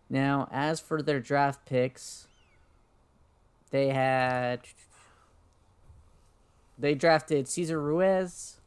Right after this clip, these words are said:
center guard from Michigan, on twenty-fourth pick, Zach Bond, linebacker, Wisconsin, and then they just, you know,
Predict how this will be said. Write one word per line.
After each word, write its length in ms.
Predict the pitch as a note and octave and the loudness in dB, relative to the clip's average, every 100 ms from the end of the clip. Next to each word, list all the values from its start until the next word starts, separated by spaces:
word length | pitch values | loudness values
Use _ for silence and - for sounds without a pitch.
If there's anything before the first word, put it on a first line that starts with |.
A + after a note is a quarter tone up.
| _ | _
center 360 | - - D#3+ D#3+ | -6 -2 0 0
guard 460 | C3 D3 D3 C#3+ C#3 | 2 4 4 2 -4
from 200 | C#3 B2+ | -6 -4
Michigan, 640 | C#3+ - D#3 D3 C#3+ C#3+ - _ - | -6 -6 -6 -4 -4 -8 -14 _ -18
on 280 | A#2+ A#2+ A#2 | -8 -6 -8
twenty-fourth 580 | - D3+ C#3 - C#3+ - | -8 -6 -4 -2 -4 -2
pick, 320 | D3 C#3 - _ _ _ _ - - | -4 -4 -6 _ _ _ _ -20 -20
Zach 300 | A2 C#3+ C#3+ B2+ A2 | -4 -2 -2 -4 -4
Bond, 520 | C3 C3+ C3+ C3+ C#3+ - _ _ _ - | 0 0 0 -2 -6 -12 _ _ _ -6
linebacker, 540 | C3 C#3 C3 C3 C3 | -4 -2 -2 -4 -4
Wisconsin, 840 | A#2+ A#2+ - E3 E3 - E3 D#3 D#3 - _ _ _ _ _ _ - | -4 -4 0 0 0 -2 -4 -4 -8 -14 _ _ _ _ _ _ -8
and 420 | B2+ C3 C3 B2 | -4 -2 -4 -4
then 260 | C3 B2+ B2 | -4 -4 -2
they 160 | A#2+ | -2
just, 280 | A2+ B2 - _ _ _ | -2 -8 -8 _ _ _
you 120 | - | -12
know, 180 | A2 G2+ | -10 -12